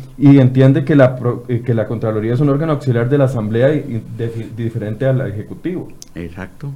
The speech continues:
Speaker 1: Entonces, cuando usted dice que están alineados, pareciera que está diciendo que todo el mundo sigue la posición de gobierno,
Speaker 2: Mm.
Speaker 1: desconociendo la división de poderes.
Speaker 2: Bueno, es que,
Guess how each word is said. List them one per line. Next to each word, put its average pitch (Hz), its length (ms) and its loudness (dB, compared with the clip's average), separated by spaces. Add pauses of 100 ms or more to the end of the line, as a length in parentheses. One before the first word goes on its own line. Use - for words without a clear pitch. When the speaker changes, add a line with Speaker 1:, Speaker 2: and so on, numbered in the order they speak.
(140)
Speaker 1:
Entonces, 120 480 0
cuando 131 180 4
usted 131 160 2
dice 160 180 2
que 160 100 -2
están 143 260 2
alineados, 160 560 2
pareciera 123 400 0
que 139 80 -4
está 131 240 0
diciendo 151 440 2
que 143 120 0
todo 139 220 4
el 156 40 4
mundo 156 240 0
sigue 156 480 0
la 123 240 2
posición 123 460 0
de 160 80 0
gobierno, 135 580 0
Speaker 2:
Mm. 90 60 -6
Speaker 1:
desconociendo 117 560 -2
la 151 100 -2
división 123 360 -4
de 143 60 -4
poderes. 123 480 -8
Speaker 2:
Bueno, 139 320 2
es 113 120 2
que, 160 360 0